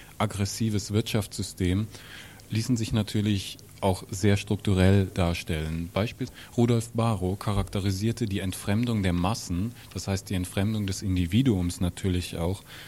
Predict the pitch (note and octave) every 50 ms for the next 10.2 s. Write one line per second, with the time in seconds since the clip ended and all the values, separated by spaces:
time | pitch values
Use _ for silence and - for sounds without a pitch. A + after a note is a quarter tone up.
0 | - - - - A2 A2 G2+ F#2+ F2+ - F2 F2 G2 - - - - - - G#2+
1 | F#2 F#2 - - - G2+ G2+ A2+ B2+ C3 C3 B2+ B2 - - G2+ F#2 F#2 F2 -
2 | G2 F#2+ G2+ G#2+ A2 A2+ A#2 A#2 A2+ A#2 - - - - - F#2 F2 - F#2+ F#2+
3 | G2 G#2+ A2 A2+ A2 G#2 G#2 G#2 - - - - - - - - - A2+ G#2+ G#2
4 | - - - - - G#2+ G2 G#2+ B2+ C#3+ - A2 G2 F#2 F#2+ - A2+ F#2+ - -
5 | - G#2+ G2 F#2+ F#2+ F2 F2+ F2+ F#2 - - - - - - - G#2+ A2 A#2 A2+
6 | A2 G2 F#2+ - A2 F#2+ F2 F#2+ G2+ A2 - - - G2+ F#2+ G2 F#2 F#2+ G2 -
7 | - G2 G2 F#2+ - - - - - G#2+ G2 - G2+ F#2 - - - F2+ F2+ F2+
8 | - - G2 - A2 G#2 - G2 - A#2+ A2+ G2 F2+ E2 D#2 D#2 D#2 - - -
9 | - - - - - - - - - - - - - - - C#3 B2+ - - G#2
10 | G2 F#2 E2 D#2